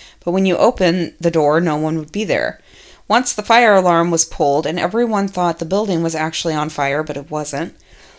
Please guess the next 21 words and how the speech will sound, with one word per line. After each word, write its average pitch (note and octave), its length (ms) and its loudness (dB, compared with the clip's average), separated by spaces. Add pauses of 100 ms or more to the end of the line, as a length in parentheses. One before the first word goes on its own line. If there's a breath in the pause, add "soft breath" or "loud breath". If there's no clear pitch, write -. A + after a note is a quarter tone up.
(200 soft breath)
Someone A#3 280 0
had F#3+ 180 2
pulled C4 240 2
the G#3 80 2
alarm, E3 460 4
but E3+ 160 -2
the E3+ 60 -6
security C4 420 -2
cameras F3 400 -2
showed F3+ 380 2
that E3+ 100 -10
there F3+ 100 2
was F3 160 -2
no E3+ 140 0
one G3 160 0
in F#3+ 100 -4
the F#3 80 -6
hall A3 300 0
when E3 100 0
it D#3+ 100 -6
happened. D3 520 -6